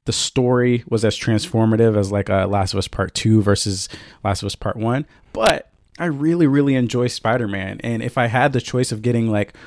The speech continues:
one transformative Spider-Man, like, in three years versus the other two that I've gotten, I would take these two, you know, hands down every single time, pretty much. Um, so, yeah, like, I think it's,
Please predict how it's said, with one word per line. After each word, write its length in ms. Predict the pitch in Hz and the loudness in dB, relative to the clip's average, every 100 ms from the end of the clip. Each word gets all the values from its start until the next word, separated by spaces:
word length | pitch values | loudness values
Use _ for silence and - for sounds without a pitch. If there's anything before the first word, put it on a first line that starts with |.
| - | -14
one 360 | - 117 131 131 | -2 2 4 4
transformative 720 | - 131 117 - 120 120 120 | 2 0 0 0 2 2 2
Spider-Man, 640 | - - 117 117 117 117 117 | 0 2 4 4 4 2 2
like, 220 | 110 104 | 0 -2
in 120 | 107 | -4
three 260 | 101 120 120 | -2 0 2
years 320 | 107 113 120 | 4 4 4
versus 340 | 110 107 110 104 | 2 0 0 0
the 180 | 107 | 0
other 200 | 120 117 | 0 0
two 180 | 110 - | -2 -2
that 140 | 107 104 | 0 0
I've 160 | 101 | 0
gotten, 320 | 110 113 131 135 - | 0 2 2 -2 -8
I 80 | - | -2
would 120 | 127 | -2
take 180 | 127 127 | 0 -2
these 180 | 120 117 | -2 -6
two, 380 | - 123 117 107 _ _ _ - | -4 -2 0 -2 _ _ _ -4
you 180 | 127 113 | 2 2
know, 300 | 104 95 - _ _ - | 2 -2 -6 _ _ 0
hands 240 | 123 104 | 2 2
down 200 | 113 101 | 0 0
every 220 | 107 104 | -2 -2
single 300 | - 107 95 | -2 -2 -2
time, 280 | - 95 95 | -2 -2 -2
pretty 200 | - 104 | -2 -2
much. 340 | 107 104 - - - - - - | 0 -2 -4 -12 -14 -18 -20 -4
Um, 520 | 110 107 98 95 92 - _ _ _ _ _ - | 2 4 4 2 -4 -8 _ _ _ _ _ -4
so, 440 | 139 107 98 92 _ _ | 2 4 2 -2 _ _
yeah, 200 | 123 107 | 0 2
like, 180 | 104 104 | 0 -4
I 100 | 107 | -4
think 220 | - 120 | -2 -2
it's, 380 | 120 - - - | -2 -2 -6 -8